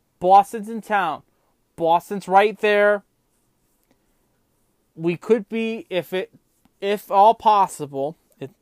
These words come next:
if it was set up to this today, it would be the Lightning, it would, at the time, it would be the Lightning playing the Jackets in the first round of the playoffs 'cause we would be the last wild card team in it. And we'll get to the updated standings here in just a second.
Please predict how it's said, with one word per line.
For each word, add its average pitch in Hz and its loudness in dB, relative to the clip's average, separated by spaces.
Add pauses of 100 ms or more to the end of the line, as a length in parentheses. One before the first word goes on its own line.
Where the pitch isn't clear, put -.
(100)
if 151 -8
it 165 -6
was 147 -12
set 196 -2
up 214 -4
to 208 -4
this 170 -4
today, 143 -6 (1160)
it 160 -6
would 170 -2
be 165 0
the 160 0
Lightning, 196 -4
it 160 -6
would, 160 -8 (120)
at 151 -8
the 165 -10
time, 185 -8
it 165 -8
would 147 -10
be 147 -8
the 139 -8
Lightning 175 -8
playing 196 -6
the 165 -8
Jackets 185 -10
in 147 -14
the 143 -12
first - -8
round 165 -6
of 151 -10
the 147 -16
playoffs 160 -6
'cause 139 -12
we 151 -6
would 147 -8
be 143 -12
the 135 -10
last 143 -10
wild 147 -8
card 139 -10
team 151 -16
in 143 -14
it. 143 -14
And 233 -8
we'll 233 -6
get 202 -8
to - -18
the 165 -6
updated 147 -8
standings 139 -14
here 139 -12
in 131 -14
just - -20
a - -18
second. - -18